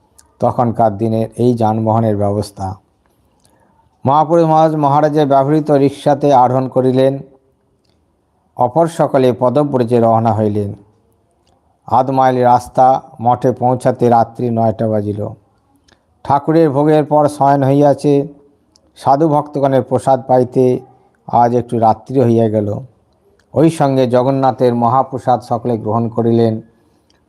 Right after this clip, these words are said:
মহাপুরুষ মহারাজ শয়ন করিয়াছেন হলের পূর্ব ধারের ঘরে। পরের দিন উনিশশো ছাব্বিশ খ্রিস্টাব্দ ছয়ই মে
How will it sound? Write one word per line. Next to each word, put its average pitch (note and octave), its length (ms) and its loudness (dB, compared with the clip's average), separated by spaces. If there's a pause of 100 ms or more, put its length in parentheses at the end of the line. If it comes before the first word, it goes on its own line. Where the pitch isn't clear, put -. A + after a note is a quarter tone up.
মহাপুরুষ D3+ 460 0
মহারাজ D#3 320 2 (640)
শয়ন C#3+ 400 0
করিয়াছেন C3+ 580 0
হলের A#2+ 440 0 (100)
পূর্ব C3 300 -2
ধারের A2 360 0
ঘরে। G2+ 300 -4 (1700)
পরের D3 360 0
দিন E3 260 2
উনিশশো D3 420 0
ছাব্বিশ C#3 460 -2
খ্রিস্টাব্দ C#3 640 0
ছয়ই B2+ 440 0
মে B2+ 360 0